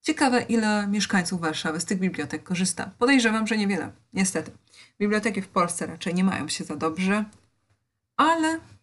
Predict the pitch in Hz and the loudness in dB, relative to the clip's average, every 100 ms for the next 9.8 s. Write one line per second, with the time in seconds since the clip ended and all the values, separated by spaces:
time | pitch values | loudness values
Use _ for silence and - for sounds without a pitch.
0 | _ 349 370 320 277 - 269 277 - _ | _ -4 -2 -2 -4 0 2 0 -4 _
1 | - - 180 175 196 - 240 226 226 220 | -8 -4 -2 -2 -6 2 4 4 2 4
2 | 180 160 - _ _ _ _ _ 170 160 | 2 0 -8 _ _ _ _ _ -4 -2
3 | 160 156 160 208 220 220 240 226 170 - | -2 -6 -6 -2 -2 2 2 2 -4 -6
4 | 196 _ _ _ _ _ _ - - - | -10 _ _ _ _ _ _ -8 -8 -10
5 | - _ _ _ _ _ _ _ - 247 | -12 _ _ _ _ _ _ _ 4 6
6 | 233 220 196 180 180 - 175 - - - | 6 2 0 -2 -2 -4 -6 -8 -8 -8
7 | - - _ _ _ _ _ _ _ _ | -12 -20 _ _ _ _ _ _ _ _
8 | _ _ _ _ _ _ - - 359 349 | _ _ _ _ _ _ -4 2 4 4
9 | 294 233 214 - 180 151 - | 4 4 4 4 2 2 -2